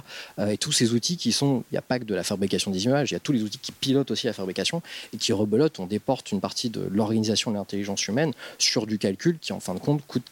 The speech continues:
quasiment rien, à dire le prix du kilowattheure, et ça reste quand même anecdotique. Je sais pas si, euh, est-ce que, alors peut-être que vous êtes spécialiste, mais, euh,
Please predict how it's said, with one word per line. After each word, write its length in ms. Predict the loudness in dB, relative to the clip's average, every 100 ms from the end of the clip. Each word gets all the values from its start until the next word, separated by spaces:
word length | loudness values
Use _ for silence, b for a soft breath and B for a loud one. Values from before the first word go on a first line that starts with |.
| _
quasiment 460 | -2 -2 0 0 0
rien, 320 | 0 0 0 -4 b b -18 -6
à 20 |
dire 200 | -2 0
le 100 | 0
prix 180 | 0 0
du 120 | 0
kilowattheure, 640 | 0 0 0 2 2 2 -2
et 120 | -4
ça 160 | -4
reste 200 | -2 -2
quand 60 | 0
même 120 | 2
anecdotique. 400 | 2 0 0 -2
Je 60 | -8
sais 80 | -4
pas 120 | 0
si, 220 | 0 0
euh, 60 | 0 -2 B B B -2
est-ce 160 | 0 -2
que, 40 | -4 -4
alors 120 | -4
peut-être 180 | -6 -4
que 140 | 0
vous 120 | 2
êtes 60 | 2
spécialiste, 500 | 2 2 4 2 2
mais, 140 | 2 2
euh, 460 | 2 2 2 0